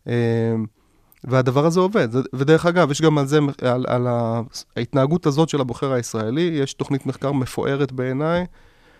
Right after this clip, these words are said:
של אורית קידר מהאוניברסיטה העברית, והתלמידים, תלמידות שלה, לירן ארסגור מחיפה,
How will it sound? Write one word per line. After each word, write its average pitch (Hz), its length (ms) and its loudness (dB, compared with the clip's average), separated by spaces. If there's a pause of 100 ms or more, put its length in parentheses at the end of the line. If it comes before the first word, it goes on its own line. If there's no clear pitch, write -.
(220)
של 123 360 -2
אורית 143 260 0
קידר 131 300 0
מהאוניברסיטה 127 520 0
העברית, 147 540 -2
והתלמידים, 127 720 -2
תלמידות 131 480 -2
שלה, 139 360 0
לירן 123 340 0
ארסגור 127 360 -2
מחיפה, 135 840 0